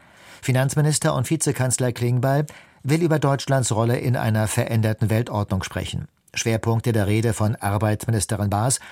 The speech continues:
sollen faire Regeln für die Arbeit in der digitalen Welt sowie gerechte Bildungschancen sein.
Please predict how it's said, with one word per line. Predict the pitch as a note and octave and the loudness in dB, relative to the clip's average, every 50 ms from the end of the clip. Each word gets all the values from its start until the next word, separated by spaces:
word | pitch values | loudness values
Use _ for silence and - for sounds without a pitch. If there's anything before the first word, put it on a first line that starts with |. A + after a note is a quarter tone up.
| - - - - - - | -20 -20 -20 -20 -8 -4
sollen | - B2 C#3 C#3 C#3 C#3 D#3 - - | -2 0 2 2 2 0 -2 -4 -6
faire | - - C3+ C3 C3 B2 C3 B2+ A#2+ G#2+ | -4 0 0 0 2 2 2 2 2 2
Regeln | G2 G#2+ A2+ A#2+ A2 C3+ C3 B2 | 2 2 2 2 2 2 2 2
für | - - A#2 | 2 0 0
die | - A#2 - - | 0 0 0 0
Arbeit | A2 G#2 A#2 G#2+ B2 A#2+ B2 B2+ - | 0 0 0 2 2 2 2 0 0
in | - B2+ A2 | -2 -2 -2
der | G#2+ | 0
digitalen | G2+ A2+ G#2+ - A2 - G2+ G#2 G2+ G2 | 0 0 0 0 0 0 0 0 2 2
Welt | F#2+ G#2 G#2 B2 D#3 D3+ - - - - _ _ _ _ | 2 2 2 2 0 -2 -6 -12 -20 -20 _ _ _ _
sowie | - B2 E3+ E3 F3 E3+ D#3 | -2 0 0 2 0 0 0
gerechte | D3+ D3 A#2+ G#2+ G#2+ - - C#3 C3 | 0 0 0 0 -2 0 0 0 2
Bildungschancen | A2 A#2 G#2 F#2 F#2+ F#2 F2 - G#2 D#2 D#2 - - F#2 | 2 2 2 2 0 0 -2 -2 -2 -2 -4 -4 -4 -4
sein. | E2+ D2+ A#1+ A#1 B1+ | -6 -6 -8 -10 -12